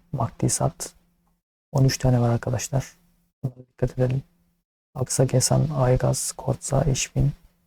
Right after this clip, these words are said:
Mondi, Yurgaz, Menderes, Chloroplast, Poroplast, Akın, Adel, Söktaş, Vakıf, Menkul Kıymet.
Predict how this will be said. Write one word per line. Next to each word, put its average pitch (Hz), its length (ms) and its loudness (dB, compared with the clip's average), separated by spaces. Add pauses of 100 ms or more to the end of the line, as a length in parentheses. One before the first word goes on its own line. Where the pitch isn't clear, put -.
(760)
Mondi, 127 640 6 (240)
Yurgaz, - 960 2 (120)
Menderes, 127 920 4 (760)
Chloroplast, - 800 2 (1500)
Poroplast, - 1000 0 (320)
Akın, 135 560 4
Adel, 131 420 6
Söktaş, - 920 0
Vakıf, - 500 -2
Menkul 127 340 2
Kıymet. - 480 -2